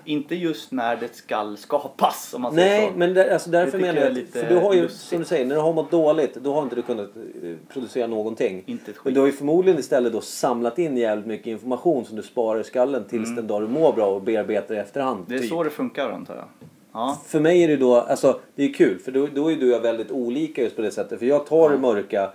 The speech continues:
Speaker 2: och skapar mörka saker. För jag, det är inte så att jag upplever saker som är jobbiga eller så och sen skriver jag någonting helt, alltså du vänder på det och gör något ljust. Jag är ju likadan som dig. Jag gillar ju också
Speaker 1: Ja.
Speaker 2: att skapa mörker. Alltså skriva en text ska det vara mörkt. Det har jag och Per
Speaker 1: Mm.
Speaker 2: pratat om i något av avsnitten här.
Speaker 1: Ja.
Speaker 2: Eh,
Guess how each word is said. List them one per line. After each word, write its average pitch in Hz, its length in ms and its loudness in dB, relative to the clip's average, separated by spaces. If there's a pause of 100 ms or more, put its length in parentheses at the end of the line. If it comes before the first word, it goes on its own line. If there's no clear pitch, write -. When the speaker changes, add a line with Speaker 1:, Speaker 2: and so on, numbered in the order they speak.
(240)
Speaker 2:
och 113 120 -6
skapar 123 380 4
mörka 117 300 0
saker. 131 340 0
För 113 80 -2
jag, 135 220 0
det 120 80 0
är - 20 2
inte 127 160 0
så 139 140 2
att 107 120 2
jag 98 420 2 (680)
upplever 131 440 2
saker 107 260 -2
som 110 120 -6
är 110 40 -2
jobbiga 110 300 2
eller 104 100 -2
så 107 140 -6
och 98 140 -6
sen 104 220 -4
skriver 104 360 -8
jag 101 60 -8
någonting 101 280 -8
helt, 151 360 -4
alltså 127 200 -6
du 120 140 0
vänder 113 320 0
på 107 100 -8
det - 40 -4
och 107 120 -2
gör 113 80 -8
något 131 80 -6
ljust. 107 240 -4
Jag 117 100 0
är 147 60 4
ju 135 40 -2
likadan 113 360 0
som 156 120 -6
dig. 113 180 2
Jag 107 100 0
gillar 127 180 2
ju 110 60 4
också 107 100 -6
Speaker 1:
Ja. - 40 -10
Speaker 2:
att - 40 -10
skapa 104 460 -2
mörker. 113 540 -2
Alltså 95 140 -8
skriva 113 220 -4
en 101 60 -8
text 127 280 -8
ska 117 120 -8
det 104 40 -4
vara 104 120 -8
mörkt. 131 260 0
Det 117 60 -2
har 117 80 2
jag 113 80 2
och 107 80 -4
Per 113 100 -4
Speaker 1:
Mm. 104 120 -4
Speaker 2:
pratat 107 200 -2
om 104 100 -10
i 98 40 -10
något 95 200 -10
av 101 120 -8
avsnitten 104 440 -8
här. 85 140 -12 (200)
Speaker 1:
Ja. 107 200 -12 (280)
Speaker 2:
Eh, 98 360 0